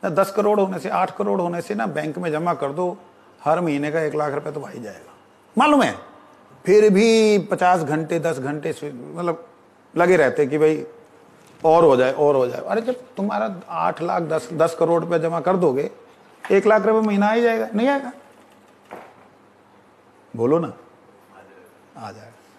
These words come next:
फिर काहे के लिए कमाई करनी? अब minimum बोल रहा हूं,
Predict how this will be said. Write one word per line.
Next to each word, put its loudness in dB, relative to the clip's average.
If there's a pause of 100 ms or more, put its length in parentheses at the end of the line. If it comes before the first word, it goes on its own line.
(260)
फिर 4
काहे 4
के -2
लिए -2
कमाई 0
करनी? -4 (1900)
अब 0
minimum 4
बोल 4
रहा 0
हूं, -2